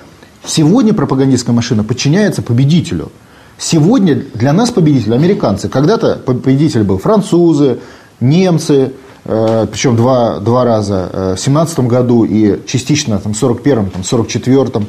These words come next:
монголы еще ранее, поляки. То есть Россия не первый раз в своей истории находится в оккупации. Не первый раз.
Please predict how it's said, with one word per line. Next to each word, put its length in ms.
монголы 640
еще 280
ранее, 340
поляки. 840
То 80
есть 140
Россия 400
не 100
первый 400
раз 340
в 100
своей 260
истории 280
находится 380
в 40
оккупации. 580
Не 200
первый 360
раз. 220